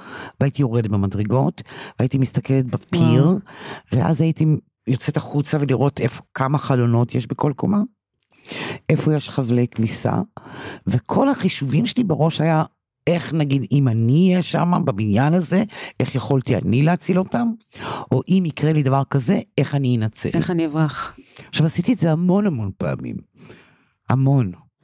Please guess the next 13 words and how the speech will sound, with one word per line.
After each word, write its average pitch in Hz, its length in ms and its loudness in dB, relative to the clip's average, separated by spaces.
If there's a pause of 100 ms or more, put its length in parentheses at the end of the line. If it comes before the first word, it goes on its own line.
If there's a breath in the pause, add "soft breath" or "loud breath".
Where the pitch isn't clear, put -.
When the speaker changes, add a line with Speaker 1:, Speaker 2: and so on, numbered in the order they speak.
(240 soft breath)
Speaker 2:
ואיך 247 180 0
יכול 254 220 -2
להיות 160 160 -2
שהאירוע 151 540 0
הזה, 135 340 0 (140)
באיזשהו 147 380 -2
אופן, 143 320 -4 (480)
כמו 180 180 -4
שאת 165 300 -2
אומרת, 147 280 -2
נשכח 156 440 -4
מהתודעה, 139 520 -4 (340)
התנדף, 170 720 -4